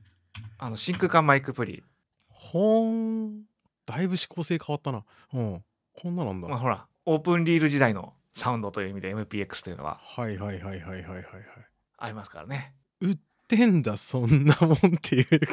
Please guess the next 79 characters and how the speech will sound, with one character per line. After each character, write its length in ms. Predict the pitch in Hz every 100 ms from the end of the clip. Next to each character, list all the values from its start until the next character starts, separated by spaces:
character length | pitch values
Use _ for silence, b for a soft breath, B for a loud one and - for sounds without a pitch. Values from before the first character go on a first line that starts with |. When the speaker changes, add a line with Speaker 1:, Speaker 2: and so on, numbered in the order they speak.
| -
Speaker 2:
感 100 | 156
じ 140 | -
だ 80 | 175
っ 20 |
た。 80 | -
Speaker 1:
こ 1080 | _ - - - _ _ _ - _ - 277
れ 60 | 269
で 80 |
も 180 | 254 156
あ 40 | 135
れ 60 |
で 100 | 160
す 120 | 156 110
よ、 100 | 120
エ 60 |
ム 120 | 180
ピ 100 | 196
ー 20 | 233
エ 40 |
ッ 20 |
ク 60 | -
ス、 280 | 123 104 - _ -
あ 120 | 123
の、 460 | 113 110 107 104 113
十 340 | 135 214 240
万 300 | 247 247 240
ぐ 80 | 233
ら 80 | 143
い 40 |
あ 40 | 101
っ 20 |
た 0 |
は 20 |
ず 40 | 143
Speaker 2:
十 80 | 156
万 120 | 156
ぐ 40 |
ら 60 | 139
い 40 |
で 40 | 104
す 60 |
ね。 180 | 117 117
今 140 | 110 104
見 100 | 123
て 80 |
ま 80 | 104
す、 60 | 120
Speaker 1:
で 80 | 113
す 120 | 101
よ。 220 | 90 - -
Speaker 2:
見 0 |
て 40 |
ま 60 | 113
す。 40 |
う 20 | 92
ん。 40 |
Speaker 1:
あ 20 | 143
の、 100 | 143
な 80 |
ん 20 | 143
か、 200 | 110 - B
フ 140 | 208
ル 100 | 233
パ 140 | 269 226
ワ 100 | 165
ー 40 |
み 60 | 120
た 60 |
い 40 | 107
な 40 |
や 60 | 104
つ 100 | 113
が 160 | 104
二 160 | 110 113
十 140 | 117
万 160 | 107 104
ぐ 60 |
ら 100 | 95
い。 120 | 92